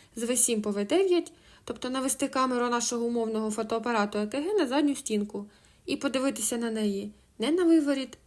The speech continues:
не у дзеркало, а напряму. Для цього ми маємо встановити три грудних електроди наступним чином.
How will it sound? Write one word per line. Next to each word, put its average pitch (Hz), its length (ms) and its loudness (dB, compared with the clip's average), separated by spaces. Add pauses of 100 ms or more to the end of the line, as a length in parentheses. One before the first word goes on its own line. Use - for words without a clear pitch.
(120)
не 214 140 -2
у 294 120 2
дзеркало, 247 520 -4 (280)
а 247 60 -6
напряму. 208 520 -4 (680)
Для 269 100 -2
цього 453 220 2
ми 285 120 4
маємо 294 300 2
встановити 294 640 0
три 302 240 0
грудних 240 460 -2
електроди 294 480 2
наступним 254 540 -2
чином. 202 440 -4